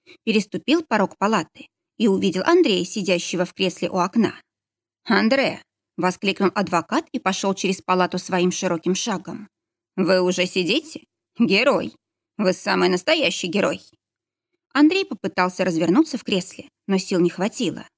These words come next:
«Сидите, сидите!» Леселье удержал его за плечо и поставил на подоконник большой пакет.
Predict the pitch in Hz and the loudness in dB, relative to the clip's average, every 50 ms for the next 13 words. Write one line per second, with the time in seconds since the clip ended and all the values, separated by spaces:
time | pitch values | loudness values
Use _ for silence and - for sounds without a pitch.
0 | _ _ _ _ _ _ _ _ _ _ _ _ - - - 214 262 247 277 214 | _ _ _ _ _ _ _ _ _ _ _ _ -16 -6 -4 -2 0 0 0 -2
1 | - - - 180 - 269 277 277 156 120 - - 110 107 - _ _ _ _ _ | -2 -6 -8 -4 -2 0 0 0 0 -2 -4 -10 -14 -14 -16 _ _ _ _ _
2 | _ _ _ _ - 175 180 180 - - 202 185 170 196 - - 185 - 175 - | _ _ _ _ -2 0 0 0 2 0 -2 0 2 0 0 -2 -2 -6 -4 -4
3 | - 190 233 311 330 311 277 190 190 156 175 - - 190 - - - 190 - - | -2 0 2 4 4 2 2 2 0 -2 -2 -2 -4 -4 -4 -2 -6 -4 -4 -4
4 | - - 180 - - - 190 165 180 170 175 170 - 180 160 180 175 - - 175 | -6 -6 -6 -6 -2 -2 -2 2 2 2 2 2 0 2 0 0 -2 0 0 2
5 | 170 165 156 151 160 175 160 - - - 160 - - 190 - - 190 - | 4 4 2 2 0 -2 -2 -2 -6 -8 -8 -6 -6 -8 -4 -4 -6 -6